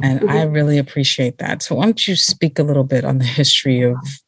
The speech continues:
Speaker 1: when you believe this actually began?
Speaker 2: Okay, sure. Of course. Absolutely. And, you know, Robrina, I appreciate you bringing up the,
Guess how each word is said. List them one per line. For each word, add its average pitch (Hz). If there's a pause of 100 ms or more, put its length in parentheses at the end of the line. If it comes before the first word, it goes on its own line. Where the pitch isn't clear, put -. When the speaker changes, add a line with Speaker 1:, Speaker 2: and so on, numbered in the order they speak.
(180)
Speaker 1:
when 156
you 156
believe 139
this 127
actually 131
began? 123 (680)
Speaker 2:
Okay, 330
sure. 302
Of -
course. 349
Absolutely. 233
And, 220
you 254
know, 240
Robrina, 233
I 202
appreciate 220
you 214
bringing 208
up 214
the, 190